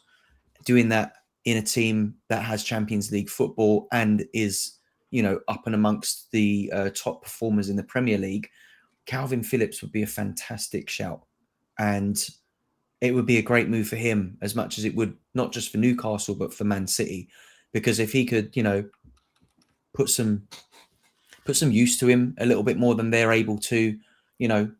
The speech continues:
put him back in the shop window, 'cause I don't think that he has a long-term future at Man City, the way things are looking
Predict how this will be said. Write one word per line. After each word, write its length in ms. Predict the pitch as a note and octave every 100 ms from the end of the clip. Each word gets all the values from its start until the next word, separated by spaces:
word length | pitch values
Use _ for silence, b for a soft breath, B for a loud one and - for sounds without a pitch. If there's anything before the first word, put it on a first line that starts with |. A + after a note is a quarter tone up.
| _
put 140 | - C3+
him 160 | A#2
back 240 | A2 A#2+ A#2
in 80 |
the 60 | A2
shop 240 | G#2+ A2
window, 340 | G2+ G#2+ G2+ G2+
'cause 160 | -
I 60 | G#2+
don't 260 | A2+ C3 -
think 400 | - A#2+ G#2+ -
that 160 | G#2+
he 80 | G#2
has 160 | G2+ G2+
a 60 |
long-term 440 | G2 G2 F#2+ F#2+ F#2
future 360 | G#2+ G#2+ G2
at 60 | F2
Man 180 | F#2+ F2+
City, 220 | - E2+
the 80 | F#2
way 120 | F2+
things 280 | F#2 F2+ F#2
are 40 |
looking 500 | F#2 F#2 - G#2 B2